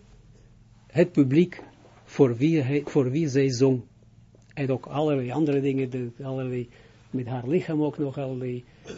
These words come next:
bewegingen maakt. Dat zij haat het publiek. En ik had, had gezegd, dan moet je werken daaraan.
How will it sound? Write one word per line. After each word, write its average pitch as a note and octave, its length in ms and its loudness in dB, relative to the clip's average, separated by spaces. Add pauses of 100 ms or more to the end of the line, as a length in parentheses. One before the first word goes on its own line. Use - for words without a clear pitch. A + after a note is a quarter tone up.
bewegingen C3 580 0
maakt. B2 340 -12
Dat D3 240 -8
zij B3+ 180 2
haat A#3 540 -2 (800)
het F#3 280 -4
publiek. D3 460 -4 (2000)
En C#3+ 260 -2
ik C#3+ 120 -2
had, F#3 140 -2
had A#3 180 -4
gezegd, C4 380 -2
dan G3 80 2
moet F#3+ 160 0
je G3 100 0
werken A#3 380 2
daaraan. C3 360 -2